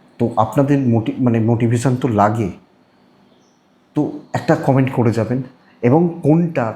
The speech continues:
কোন এজটা, আহ, এই এজগুলোকে দেখে রাখুন এবং একটা কমেন্ট করে যান, মিলল না মিলল না, ভালো লাগলো না লাগলো না, এইটুকু এক্সপেক্ট করতেই পারি আপনাদের চ্যানেল,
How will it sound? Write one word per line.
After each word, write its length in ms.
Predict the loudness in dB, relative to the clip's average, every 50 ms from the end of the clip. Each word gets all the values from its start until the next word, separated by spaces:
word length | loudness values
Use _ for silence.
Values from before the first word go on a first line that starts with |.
| -4
কোন 200 | -2 0 0 0
এজটা, 460 | 0 -2 -2 -6 -10 -10 -10 -10 -10 -12 -16 _ _ _ _ _ _ _ _ _ _
আহ, 580 | -4 -2 0 0 0 0 0 -2 -2 -4 -6 -10 -14 -20 -20 -20 _ _ _ _ _ _ _ _ _ _ _ _ 0
এই 200 | 4 6 6 6
এজগুলোকে 480 | 6 4 2 2 2 0 0 0 -2
দেখে 320 | -4 -4 -6 -6 -6 -6 -8
রাখুন 340 | -8 -8 -12 -16 -18 -18 -18 -18 _ _ _ _ _ _ _ _ _ _ _ _ _ _ _ -2
এবং 360 | 0 2 2 2 0 -2 -6 -10 -14 -8 -6
একটা 180 | -2 -2 0 2
কমেন্ট 340 | 2 4 4 4 2 2 0
করে 140 | 0 0 0
যান, 240 | 0 -2 -2 -4 -6 -10 -12 _ -2
মিলল 340 | 0 0 0 2 0 0 0
না 120 | 0 0
মিলল 280 | 0 0 0 0 0 0
না, 200 | 0 0 0 -2
ভালো 360 | -2 -4 -2 0 2 2 4
লাগলো 360 | 4 2 2 0 -2 -4 -2
না 140 | -2 -4 -2
লাগলো 340 | -2 -4 -4 -4 -6 -8 -6
না, 160 | -6 -8 -8 -10 -14 _ _ _ _ _ _ 0
এইটুকু 380 | 2 2 2 0 2 2 2
এক্সপেক্ট 540 | 2 2 0 0 -2 -4 -4 -4 -4 -4 -2
করতেই 380 | -2 -2 -2 0 0 0 0 0
পারি 240 | 0 -2 -4 -2 -2
আপনাদের 440 | -4 -4 -2 -2 -4 -2 -2 -4 -6
চ্যানেল, 300 | -6 -6 -6 -6 -8 -10